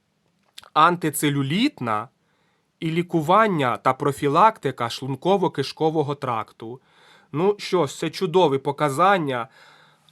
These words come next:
але ж перевірити треба особисто. Ну він, о, відкривається. Так, дивіться, що у нас всередині.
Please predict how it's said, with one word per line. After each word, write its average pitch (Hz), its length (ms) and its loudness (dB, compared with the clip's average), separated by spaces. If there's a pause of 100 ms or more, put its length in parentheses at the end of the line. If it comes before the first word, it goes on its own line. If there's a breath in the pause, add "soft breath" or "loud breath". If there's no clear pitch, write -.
(120)
але 160 380 2
ж - 140 -6
перевірити 156 720 0
треба 143 520 0 (180 loud breath)
особисто. 135 880 -6
Ну 151 120 -12
він, 156 220 -12 (680)
о, 135 200 -12
відкривається. 120 960 -10
Так, 120 400 -8
дивіться, 143 720 -6
що 170 260 -6
у 175 200 -6
нас 151 240 -6
всередині. 117 840 -10